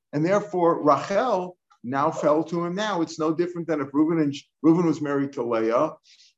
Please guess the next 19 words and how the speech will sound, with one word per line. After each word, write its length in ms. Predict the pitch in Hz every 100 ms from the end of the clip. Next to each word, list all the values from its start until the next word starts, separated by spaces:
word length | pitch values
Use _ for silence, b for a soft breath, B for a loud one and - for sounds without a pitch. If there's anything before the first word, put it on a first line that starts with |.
| _
and 380 | 165 165 143 135
Shimon 260 | 170 165
was 160 | 151 139
married 380 | 151 147 143 143
to 200 | 156 139
Rachel, 760 | 120 113 - 104 95 139 143 _ _ _
and 280 | 147 147 143
Reuben 380 | 165 170 160 143
died. 500 | 131 104 104 143 160 _ _
Shimon 340 | - - 147 175
can't 220 | 175 113
marry 320 | 123 117 107 101
Leah 400 | 107 104 95 131
because 420 | 131 - - 151
he's 160 | 120 117
married 240 | 110 110
to 100 | -
her 80 | 156
sister. 540 | 156 233 233 185 151